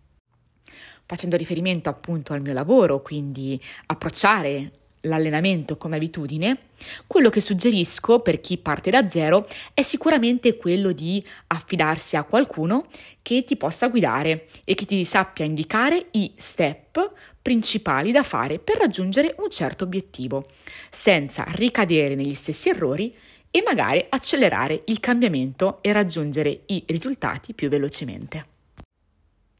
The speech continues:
Ora potresti pensare, "Beh, facile per te che in ambito allenamento è la tua passione, il tuo lavoro,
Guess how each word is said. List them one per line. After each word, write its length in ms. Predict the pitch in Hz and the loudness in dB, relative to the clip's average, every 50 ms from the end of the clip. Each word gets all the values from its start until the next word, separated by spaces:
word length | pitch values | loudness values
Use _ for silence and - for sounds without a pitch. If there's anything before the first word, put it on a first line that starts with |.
| _ _ - | _ _ -4
Ora 180 | 226 262 277 - | -2 0 0 0
potresti 400 | - 170 - 175 160 - - 165 | -2 -2 -4 -4 -4 -6 -6 -6
pensare, 500 | - 165 160 151 - 165 147 147 143 143 | -4 -4 -4 -4 -4 -4 -2 -2 -2 0
"Beh, 200 | 139 170 - - | 0 0 0 0
facile 500 | - - - 160 160 - - - 175 160 | -2 -4 0 0 0 0 0 0 0 0
per 220 | - 165 151 - - | 0 -2 -6 -4 -4
te 260 | - 160 147 147 - - - - - - - _ | -2 -2 -2 -2 -4 -8 -18 -20 -20 -20 -18 _
che 420 | - - 170 170 160 156 139 139 - - | -6 0 2 4 4 4 2 0 -4 -4
in 100 | - 156 | -2 0
ambito 280 | 151 151 147 143 - 160 | 0 0 -2 -2 -2 0
allenamento 640 | 143 151 170 202 202 165 147 156 156 156 - 156 | 2 2 2 2 2 0 0 -2 -4 -4 -2 -2
è 40 | 139 | 0
la 80 | 143 | 0
tua 100 | 143 - | 0 -2
passione, 540 | 147 - 170 - - - - 151 165 160 143 | 0 0 0 0 0 2 4 6 6 6 4
il 80 | 143 - | 0 0
tuo 100 | - 170 | 2 4
lavoro, 580 | 175 180 151 156 156 156 156 151 151 156 151 | 4 4 4 4 4 4 6 4 4 2 0